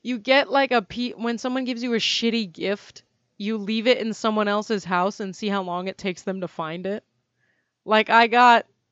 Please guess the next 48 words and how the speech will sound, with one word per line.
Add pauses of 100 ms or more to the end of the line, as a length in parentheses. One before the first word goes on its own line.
(360)
<laughs>
I
got
this,
like,
soap
dispenser
that
had
a
cat
on
it,
and
it
wasn't,
like,
a, (160)
uh,
it
wasn't
a
crappy
gift.
It
was
just
from
my
grandma's
house, (380)
and
I
ended
up, (200)
like,
never
using
it. (400)
But
it's
kinda
gaudy,
so
I
was
like,
Well,